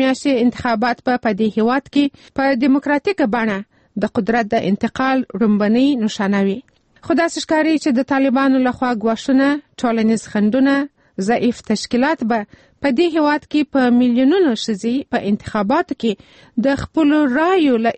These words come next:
استعمال څخه چې د هغوی حق دی، بې برخې کړي.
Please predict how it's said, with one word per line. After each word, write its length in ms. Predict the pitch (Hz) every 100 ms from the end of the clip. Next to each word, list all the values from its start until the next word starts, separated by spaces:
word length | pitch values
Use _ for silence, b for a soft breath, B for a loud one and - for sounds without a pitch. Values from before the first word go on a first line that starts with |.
| 202
استعمال 480 | - 220 214 254
څخه 400 | 254 262 262 254 -
چې 80 | 220
د 120 | 208
هغوی 320 | 202 190 208 190
حق 160 | 226 - 240
دی، 100 | 277 302 277 185
بې 120 | 208 190
برخې 280 | 175 - 170
کړي. 180 | - -